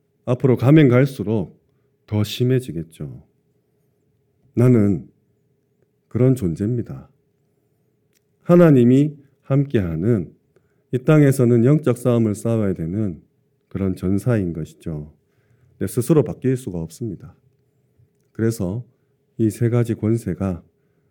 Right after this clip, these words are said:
내게 각인뿌리 체질돼야 되는 것이죠. 하늘과 땅의 모든 권세, 보좌의 권세,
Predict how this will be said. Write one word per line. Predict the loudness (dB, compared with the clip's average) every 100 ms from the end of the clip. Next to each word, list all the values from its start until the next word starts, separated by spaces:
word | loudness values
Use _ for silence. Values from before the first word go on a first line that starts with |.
| _
내게 | -8 -4 -4
각인뿌리 | -6 -2 -2 -2 -4 -6
체질돼야 | -6 -4 -2 -2 -4
되는 | -6 -8
것이죠. | -10 -12 -14 -14 -14 -16 _ _ _ _ _ _ _ _ _ _ _ _ _
하늘과 | 2 4 6 4
땅의 | 2 2
모든 | 2 0 -2 -2
권세, | -2 -6 -8 -10 -12 -16 _ _ _ _ _ _ _ _ _ -2
보좌의 | 0 4 2 2
권세, | -2 -8 -10 -14 -14